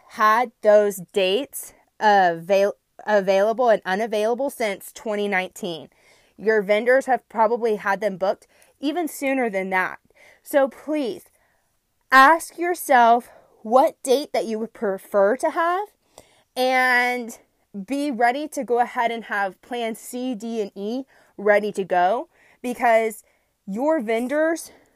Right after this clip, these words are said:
not only are you losing it, they are losing out on it. So please be flexible with them and to prioritize on your wedding date,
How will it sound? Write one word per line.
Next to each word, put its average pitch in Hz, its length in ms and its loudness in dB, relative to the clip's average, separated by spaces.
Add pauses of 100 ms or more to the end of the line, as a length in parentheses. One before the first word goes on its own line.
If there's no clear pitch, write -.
(300)
not 285 240 4
only 330 300 0
are 226 160 0
you 196 300 -6
losing 302 360 -6
it, 277 220 -4
they 277 240 2
are 294 120 0
losing 185 400 -6
out 135 160 -12
on 71 200 -14
it. 98 160 -18 (420)
So 302 240 0
please 330 380 -4
be 359 160 -4
flexible 294 640 -6
with 240 240 -4
them 170 300 -4 (360)
and 294 220 -2
to 262 380 -4
prioritize 262 1400 -4 (360)
on 233 340 2
your 226 140 -4
wedding 202 360 -4
date, 151 320 -10